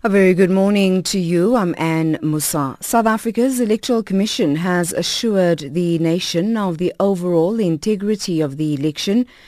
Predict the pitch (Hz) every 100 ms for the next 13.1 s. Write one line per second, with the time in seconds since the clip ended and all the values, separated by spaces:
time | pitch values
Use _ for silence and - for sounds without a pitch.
0 | - - _ _ - 233 226 165 156 -
1 | - 220 202 196 175 170 196 214 - 254
2 | 196 170 165 175 185 - 165 185 196 262
3 | 180 156 156 190 208 156 156 151 - -
4 | 170 151 160 165 170 160 135 - - -
5 | - 156 - 147 156 - 175 151 170 214
6 | - 147 143 139 151 160 156 147 135 165
7 | 160 151 147 147 151 156 - 143 135 -
8 | 180 135 160 143 143 127 190 170 147 139
9 | 139 - 170 165 151 - - - _ -
10 | 139 151 147 170 147 139 - 151 160 -
11 | 170 147 - - 147 185 - 170 139 143
12 | - 160 147 156 143 160 170 156 135 151
13 | 170